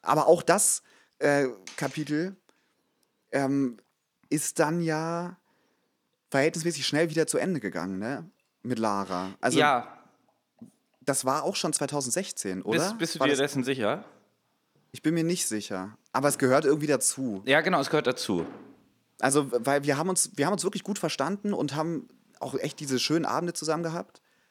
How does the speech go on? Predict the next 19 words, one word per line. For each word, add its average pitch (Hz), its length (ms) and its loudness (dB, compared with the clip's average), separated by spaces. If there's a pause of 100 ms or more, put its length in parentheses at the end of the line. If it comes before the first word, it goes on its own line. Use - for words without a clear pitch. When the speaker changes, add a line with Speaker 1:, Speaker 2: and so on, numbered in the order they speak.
(800)
Speaker 1:
Aber 151 180 4
ich - 140 -4
glaube 143 400 2
auch, 147 160 0 (260)
ja, 143 260 0
was 127 120 2
du 139 80 -4
grad 151 160 2
schon - 120 -4
angekündigt 127 500 0
hast, 143 220 -2
dass 135 120 0
es 131 80 0
sozusagen 135 400 0
gar 127 140 4
nicht 170 120 0
so 156 80 0
leicht 135 440 2
war, 143 340 0